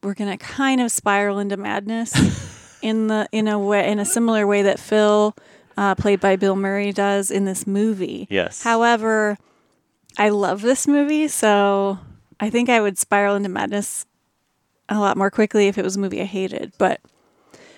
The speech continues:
Speaker 1: I kinda feel like I'm just gonna love it more every time.
Speaker 2: Yeah, it's so good. We watched it this morning, um,
Speaker 1: Yes, we've
Speaker 2: for the
Speaker 1: watched it
Speaker 2: first
Speaker 1: once.
Speaker 2: time today.
Speaker 1: Yeah.
Speaker 2: And I noticed things that I've never noticed before. I saw Michael Shannon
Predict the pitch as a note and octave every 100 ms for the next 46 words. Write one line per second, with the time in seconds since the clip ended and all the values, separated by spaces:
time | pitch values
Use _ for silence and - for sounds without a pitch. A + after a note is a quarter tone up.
0 | _ G#3 C4+ D4+ C4+ A3+ G#3 G#3 G3+ -
1 | G#3 F#3 F#3+ G#3 B3 B3+ B3 C4 C4 C4
2 | B3+ D4 G#2+ F2+ E2+ - - G2 E2+ E2+
3 | G#2 G#2+ A2 - C3 A#2+ - G#2+ G#2+ F#2
4 | E2 E2 F#2+ - - - F2 - F3 -
5 | A3 B3 B3+ - A3 A3 G3+ F#2+ F#2 G2
6 | _ - G#2 E2+ D#2 F2+ - _ _ -
7 | _ - G3+ - _ F#2 F#2 F2+ E2+ E2
8 | E2 D#2+ - G2 G2+ G#2 F2+ - E2+ E2
9 | E2+ - E2 E2 E2+ E2 D#2+ D#2+ - -
10 | F#2+ G2 A2 A2 A2+ - A2+ A2 A#2+ G2
11 | A1+